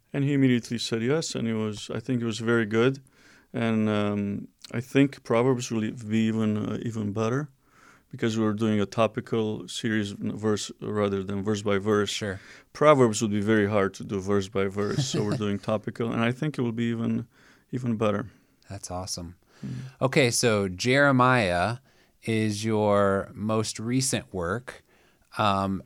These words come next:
Speaker 2: that came out just recently, correct?
Speaker 1: Couple of months ago, yeah.
Speaker 2: Okay. And, um,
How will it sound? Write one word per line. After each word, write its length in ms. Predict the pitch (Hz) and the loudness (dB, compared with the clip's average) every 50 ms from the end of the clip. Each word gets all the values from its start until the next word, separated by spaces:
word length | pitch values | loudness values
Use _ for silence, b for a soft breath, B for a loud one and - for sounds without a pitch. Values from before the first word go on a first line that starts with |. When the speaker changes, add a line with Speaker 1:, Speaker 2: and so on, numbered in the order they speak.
| - | -4
Speaker 2:
that 220 | - 117 110 95 - | -2 -2 -2 -2 -2
came 240 | - - 135 127 | -2 0 2 2
out 360 | 127 123 120 123 117 - 104 107 | 4 4 4 2 2 0 -6 -12
just 960 | - - 120 127 135 139 143 143 139 131 - - - - - - - - - - - - | -8 -4 -2 0 2 4 4 2 2 0 0 0 0 -2 -2 -4 -6 -10 -10 -14 -14 -10
recently, 680 | - 110 113 123 147 160 151 - - 101 73 87 90 90 | -6 -4 -2 -2 -2 -2 -2 -4 -6 -6 -8 -10 -12 -12
correct? 520 | 87 - - 98 95 104 127 - - - | -12 -8 -6 -2 -2 0 -2 -2 -6 -8
Speaker 1:
Couple 240 | - - - - 123 | -8 -6 -2 0 2
of 60 | 117 | 4
months 260 | 113 117 117 120 - - | 4 4 4 2 0 -2
ago, 240 | 107 101 101 101 | -2 0 2 2
yeah. 220 | 98 101 104 107 110 113 - | 4 4 2 2 0 -2 -6
Speaker 2:
Okay. 380 | - - - 123 120 101 85 B B B B B B B B B B | -6 0 2 2 2 2 0 B B B B B B B B B B
And, 400 | - - 113 110 110 110 107 110 107 | -4 0 2 2 2 2 0 -2 -2
um, 460 | - - 113 110 107 104 104 101 101 | -2 0 2 2 2 2 0 -2 -6